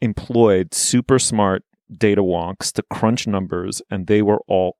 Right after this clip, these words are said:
absolutely sure of victory. Um, I think this is kind of a backhanded swipe at data journalists as well, who are also, you know,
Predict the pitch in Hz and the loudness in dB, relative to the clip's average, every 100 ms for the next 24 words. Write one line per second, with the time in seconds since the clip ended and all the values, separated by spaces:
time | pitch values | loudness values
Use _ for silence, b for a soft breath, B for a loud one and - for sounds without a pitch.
0 | _ 107 113 - 117 107 104 101 - 98 | _ 0 0 -2 -6 -4 -6 -6 -4 -2
1 | 92 85 90 _ - 101 - - - 120 | -2 -4 -12 _ -14 -8 -8 -8 -10 -10
2 | - B B B 107 101 110 127 110 113 | -12 B B B -2 0 -2 0 0 0
3 | 95 87 - - 117 123 117 104 95 82 | -2 -8 -10 -2 2 4 4 4 2 -2
4 | - 101 - 113 101 95 87 - 92 92 | -2 -2 -2 -4 -2 -4 -4 -2 -2 -2
5 | 95 - 98 90 - 90 87 87 - 92 | -4 -2 -2 -2 -6 -8 -8 -10 -10 -8
6 | - 143 135 92 87 92 95 92 85 - | 0 0 0 -2 -4 -2 -2 -2 -4 -6
7 | 85 | -10